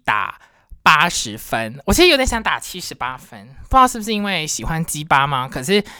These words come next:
我觉得打八十分的原因，就是觉得我今年算是有努力、有进步，然后可是一直生病，到最后眼睛瞎嘛，不是眼睛没瞎啦，但就是，you know，就我就觉得说经历这么多事情，我还是挺过来的。可是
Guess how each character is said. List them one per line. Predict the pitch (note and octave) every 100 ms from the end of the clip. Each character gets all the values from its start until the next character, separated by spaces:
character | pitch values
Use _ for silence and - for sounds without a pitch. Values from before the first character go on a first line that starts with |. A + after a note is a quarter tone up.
| - - -
我 | G#3
觉 | C#4
得 | E4 C4 - _ _ -
打 | E3+ C#3+
八 | G3+ A3
十 | A3+ E3+
分 | F#3
的 | F3
原 | C3+ A#2+
因， | C3
就 | D#3
是 | E3 E3+
觉 | D#3 A2+
得 | A2 A#2+ A2+ - _ -
我 | C3+
今 | - G#3
年 | G#3+ D3
算 | C#3+ F#3
是 | E3 F3 D#3+
有 | B2+ A#2+ C3+
努 | C3 F#2
力、 | D3 C3
有 | F2
进 | - C#3+ G#2
步， | - B2 F#2 D#2 -
然 | D3 C3
后 | F3 D#3+
可 | - C#3
是 | G3 G3+
一 | F#3+
直 | C#3+
生 | - C#3
病， | D3 D3
到 | C3 E3
最 | F3
后 | E3+
眼 | C#3 G2+
睛 | A#2 B2+
瞎 | - B2 G#2+
嘛， | G#2+ F#2 - - _ -
不 | F#3
是 |
眼 | F#3 C#3
睛 | C3+
没 | E3+ A#2+
瞎 | - A#2
啦， | G#2
但 | A2+
就 | -
是， | - - D3+
you | C3+ A#2+
know， | E2+ - - - -
就 | E4
我 | C#4
就 | B3 E4+
觉 | A3+
得 | G#3+
说 | A3+ A3+ A3+ A3+
经 | - A3+
历 | A#3+
这 | A3
么 | G#3
多 | F#3+
事 | G3+ - D#3+
情， | C#3+ B2+
我 |
还 | A#2+
是 | E3
挺 | - A2
过 | - C#3+
来 | G#2 E2+
的。 | E2+ -
可 | C3+
是 | A3+